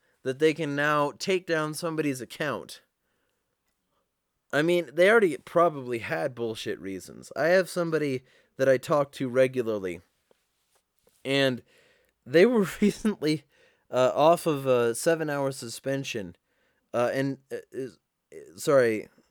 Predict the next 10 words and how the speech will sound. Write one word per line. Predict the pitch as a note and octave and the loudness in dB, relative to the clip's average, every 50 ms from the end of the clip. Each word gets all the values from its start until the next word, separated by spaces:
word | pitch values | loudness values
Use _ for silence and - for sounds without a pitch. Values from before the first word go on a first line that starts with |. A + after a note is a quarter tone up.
| _ _ | _ _
fucking, | _ - - C#3 C3+ C3 - C#3 B2 A#2 A2 G#2 - _ _ _ _ _ - | _ -14 -10 -10 -10 -8 -8 -10 -10 -10 -10 -12 -14 _ _ _ _ _ -10
yeah, | C#3+ D#3 C#3+ C#3 | -6 -4 -4 -4
I | |
think | C#3 - G#3 G#3+ | -4 -4 -4 -4
it | F#3+ D3+ | -4 -4
might | G#2+ A2+ A2+ G#2+ | -6 -6 -8 -8
be | - G#2+ | -10 -12
seven | G#2 - A#2 A2 G#2 G2+ G2 | -10 -8 -8 -6 -6 -6 -8
hour. | F#2 F2+ F#2 F#2+ G2 - _ _ _ _ _ _ _ _ _ _ - | -6 -6 -6 -6 -8 -8 _ _ _ _ _ _ _ _ _ _ 0
Um, | C3 C3+ C#3 C3 C3 | 2 2 2 2 0